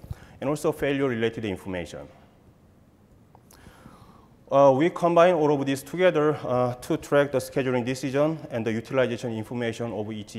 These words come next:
each individual job, uh, during its job life cycle. So I told you about the study de-, details, and given this, now I'm going to share the study of cluster utilization and then G P U utilization.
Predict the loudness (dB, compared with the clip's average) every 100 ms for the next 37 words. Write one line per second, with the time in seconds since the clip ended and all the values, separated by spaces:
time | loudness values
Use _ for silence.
0 | -10 -10 -8 -6 -4 -4 -6 -4 -2 0
1 | -2 -4 -8 -8 -6 -6 -6 -10 -8 -4
2 | -4 -6 -10 -10 -10 -16 -20 -20 -20 _
3 | -20 -20 -20 -20 -20 -20 -20 -16 -14 -12
4 | -12 -14 -20 -20 -20 -20 -20 -20 -20 -20
5 | -18 -2 4 4 6 2 4 4 6 6
6 | 6 4 -2 0 0 0 -4 -2 -4 -4
7 | -2 2 2 0 0 2 2 0 -2 0
8 | 0 0 -2 2 4 4 2 0 0 0
9 | -2 -4 -6 -4 0 0 0 -4 0 0
10 | 2 0 -2 -4 -4 -4 -4 -8 -2 0
11 | 0 -4 -6 -8 -8 -8 -6 -6 -8 -12
12 | -12 -10 -10 -8 -8 -10 -14